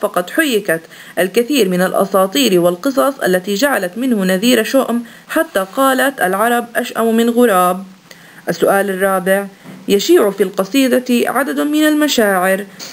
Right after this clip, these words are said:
عين موضعين تلمح فيهما هذه المشاعر محدداً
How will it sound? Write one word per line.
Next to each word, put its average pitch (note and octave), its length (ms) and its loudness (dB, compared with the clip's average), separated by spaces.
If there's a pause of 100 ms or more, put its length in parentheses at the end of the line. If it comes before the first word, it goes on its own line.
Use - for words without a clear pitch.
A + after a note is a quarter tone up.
(120)
عين A#3 440 0
موضعين G3 680 0
تلمح G#3+ 380 0
فيهما G3+ 680 2
هذه C#4+ 220 0
المشاعر C4+ 680 2 (400)
محدداً A#3 760 0